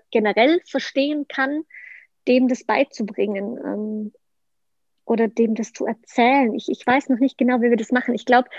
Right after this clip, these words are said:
ich werd mich da viel mit meiner Schwester noch unterhalten. Wie gesagt, die hatte auch einen ungewöhnlichen Weg und die Kinder sind, äh, die Zwillinge sind auch damit aufgewachsen und für die ist das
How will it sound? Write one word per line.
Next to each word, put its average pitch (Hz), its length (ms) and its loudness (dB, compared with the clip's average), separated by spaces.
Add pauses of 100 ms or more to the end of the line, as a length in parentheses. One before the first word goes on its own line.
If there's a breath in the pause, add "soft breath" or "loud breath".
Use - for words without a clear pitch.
(160 loud breath)
ich - 100 -16
werd 247 120 4
mich 262 140 2
da 247 100 2
viel 269 220 4
mit 254 120 6
meiner 233 200 2
Schwester 262 360 -2
noch 277 140 0
unterhalten. 254 720 0
Wie 233 100 -2
gesagt, 233 340 -2
die 226 80 -4
hatte 226 240 -8
auch 247 140 -2
einen 247 100 -8
ungewöhnlichen 240 680 -2
Weg 240 220 0 (480 loud breath)
und - 400 -4
die 240 80 -2
Kinder 240 300 4
sind, 226 480 -2
äh, 214 180 -4
die - 140 -20
Zwillinge 226 400 0
sind 233 240 -4
auch - 160 -2
damit 247 260 0
aufgewachsen - 720 -2
und - 160 -10
für 240 80 -4
die 226 80 -2
ist - 160 -8
das - 100 -10